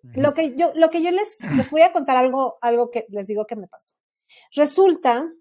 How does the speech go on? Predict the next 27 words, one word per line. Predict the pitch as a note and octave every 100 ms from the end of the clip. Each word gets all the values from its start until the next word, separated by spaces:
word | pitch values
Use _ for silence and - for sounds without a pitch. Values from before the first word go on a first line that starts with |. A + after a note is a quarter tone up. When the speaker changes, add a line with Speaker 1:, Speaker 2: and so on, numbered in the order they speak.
| _ _ _ _ _ _
Speaker 2:
que | A#3+
hace | A#3 A#3+ B3+
dos | A#3 A3+
semanas | B3+ B3 B3 G#3+ F#3 - _ _ _ _ _
un, | A3+ A3+ B3 B3
un | B3 A#3+ A#3 A#3
familiar | B3 B3+ A#3+ A3+ A#3 A#3+
mío | B3 A#3 A3+ A3+
tuvo | G#3+ G#3
una | G#3 G#3
enfermedad | G#3 - F#3+ F#3+ F#3+ F#3+ G3
muy | F#3+
grave, | F#3 E3+ D#3+
tuvo | - G3+ G3
cáncer. | - - - _ _ -
Bueno, | F#3+ F3 _ _ -
tiene, | A#3+ F#3 - _ _ _ _ _ _
¿no? | F#3+ G3+ _ _ - - _ _ _ -
Y | E4 E4 D4+
yo | D#4
hablaba, | D4+ C#4+ C#4 C4+ C#4+
y | B3
yo | C4
hablaba | B3+ B3 A#3 A#3 A#3
con | A3 G3+
su | -
hermana. | G#3 G#3+ A3 F#3+ F3+